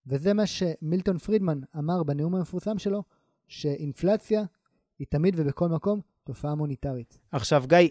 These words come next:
Speaker 2: יש הרבה מאוד אנשים שמתווכחים עם התיאוריה הכמותית של הכסף, אה,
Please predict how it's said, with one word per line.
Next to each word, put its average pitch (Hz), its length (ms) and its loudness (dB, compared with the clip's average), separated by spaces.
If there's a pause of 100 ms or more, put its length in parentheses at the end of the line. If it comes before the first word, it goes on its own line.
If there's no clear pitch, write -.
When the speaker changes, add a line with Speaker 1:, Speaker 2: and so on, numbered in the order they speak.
Speaker 2:
יש 202 240 6
הרבה 202 220 6
מאוד 220 260 2 (160)
אנשים 143 520 0 (440)
שמתווכחים 165 1040 2 (260)
עם 185 200 2
התיאוריה 151 480 4
הכמותית 139 720 -2 (140)
של 127 240 0
הכסף, 139 560 -2 (640)
אה, 127 160 4